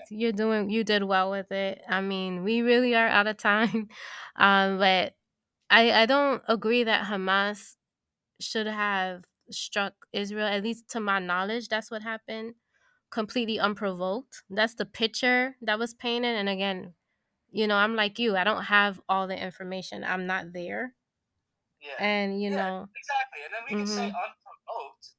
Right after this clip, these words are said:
Speaker 2: but are,
Speaker 1: Yeah.
Speaker 2: is the years and years and years of what has been going on in the area,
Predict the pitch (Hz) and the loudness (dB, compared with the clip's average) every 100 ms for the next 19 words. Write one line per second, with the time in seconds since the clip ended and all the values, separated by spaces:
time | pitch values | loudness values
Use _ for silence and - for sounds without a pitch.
0 | - 190 - 202 190 196 180 185 202 - | -14 -14 -12 -6 -2 -2 -4 -10 -14 -14
1 | 196 - _ 453 466 392 180 415 - 160 | -14 -14 _ -18 -16 -18 -18 -16 -16 -16
2 | 185 226 160 147 - 156 156 151 _ _ | -14 -10 -10 -12 -14 -10 -10 -10 _ _
3 | _ - 165 170 - 151 156 151 139 175 | _ -8 -8 -8 -10 -12 -10 -8 -6 -6
4 | 196 151 117 120 117 117 | -8 -12 -12 -12 -10 -10